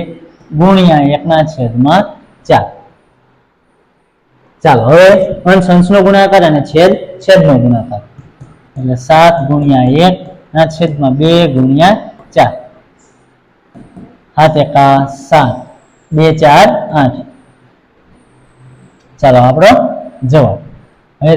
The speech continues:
દાખલા નંબર છ જોઈએ. ચાર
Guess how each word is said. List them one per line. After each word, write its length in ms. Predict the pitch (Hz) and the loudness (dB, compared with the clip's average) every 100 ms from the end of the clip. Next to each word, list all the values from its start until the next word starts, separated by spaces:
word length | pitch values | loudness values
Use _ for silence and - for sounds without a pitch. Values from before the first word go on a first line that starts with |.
| 156 | 0
દાખલા 280 | 156 170 | 0 0
નંબર 380 | 151 143 151 214 - - - | 0 0 2 2 2 -4 0
છ 20 | 196 160 | 2 4
જોઈએ. 280 | 131 131 160 - - _ _ _ _ _ _ _ _ _ _ _ _ _ _ _ _ _ _ _ _ _ 127 _ - _ _ _ _ _ _ | 2 0 0 -4 -14 _ _ _ _ _ _ _ _ _ _ _ _ _ _ _ _ _ _ _ _ _ _ _ -20 _ _ _ _ _ _
ચાર 280 | 175 170 185 | 0 2 4